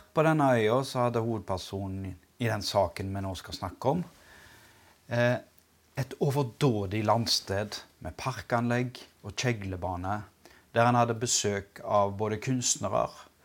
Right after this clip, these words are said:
og andre venner fra Fiffen i Bergen. <clears throat> Og som dere da ser, så er det en utbygging på gang her på øya, pluss at en del av øya er et friluftsområde.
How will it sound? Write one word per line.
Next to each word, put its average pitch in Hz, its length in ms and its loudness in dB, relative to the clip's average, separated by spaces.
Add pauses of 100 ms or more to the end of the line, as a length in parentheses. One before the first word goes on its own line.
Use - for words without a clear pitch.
(380)
og 120 160 4
andre 107 260 0
venner 98 540 -4 (200)
fra 98 440 2
Fiffen 85 580 -10 (180)
i 90 60 -6
Bergen. - 460 -10 (440)
<clears throat> - 520 -6
Og 123 80 -6
som 123 340 2 (680)
dere 120 280 0
da 117 120 2
ser, 123 520 2
så - 200 -2
er 113 100 4
det 113 120 2
en 113 140 -2
utbygging 101 640 -8
på 113 120 -6
gang 107 280 -2
her 107 200 -6
på 104 160 -6
øya, 101 300 -4 (640)
pluss 123 280 -2
at 107 160 -6
en 107 120 -8
del 95 280 -6
av 92 160 -6
øya 78 320 -8 (280)
er 80 140 -12
et - 100 -20
friluftsområde. - 760 -16